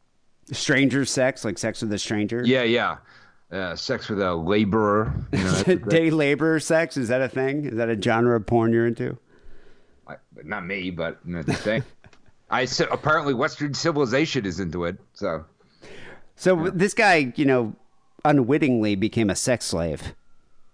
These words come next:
Speaker 2: Hmm.
Speaker 1: You know, now. But anyway, Marietta ended up dropping the victim back at the Home Depot,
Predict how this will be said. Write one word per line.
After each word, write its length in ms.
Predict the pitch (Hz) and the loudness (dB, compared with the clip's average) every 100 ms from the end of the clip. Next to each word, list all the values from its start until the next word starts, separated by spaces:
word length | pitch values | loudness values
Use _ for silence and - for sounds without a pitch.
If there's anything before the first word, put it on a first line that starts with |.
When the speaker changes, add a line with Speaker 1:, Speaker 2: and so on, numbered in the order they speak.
| - - - _ _ _ 85 | -20 -20 -20 _ _ _ -14
Speaker 2:
Hmm. 120 | 76 - _ _ | -14 -16 _ _
Speaker 1:
You 100 | - | -2
know, 80 | 104 | 0
now. 520 | 95 113 107 90 107 - _ - - - | 2 2 2 0 -4 -12 _ -20 -20 0
But 240 | 175 190 175 | 6 6 4
anyway, 480 | 196 190 117 101 98 - - - | 2 2 2 0 -4 -10 -18 -8
Marietta 540 | 143 165 214 196 175 175 | 2 6 6 6 6 4
ended 200 | 160 160 | 4 4
up 160 | 135 | 2
dropping 480 | 117 139 147 156 156 | 2 2 2 4 2
the 80 | 131 | 2
victim 500 | 117 120 123 110 92 _ | 0 0 0 -2 -4 _
back 300 | - 139 131 | 0 2 2
at 120 | 135 - | 0 0
the 100 | 98 | 0
Home 240 | 127 123 | 2 2
Depot, 720 | 113 127 117 95 78 78 85 | 2 0 0 -2 -2 -4 -8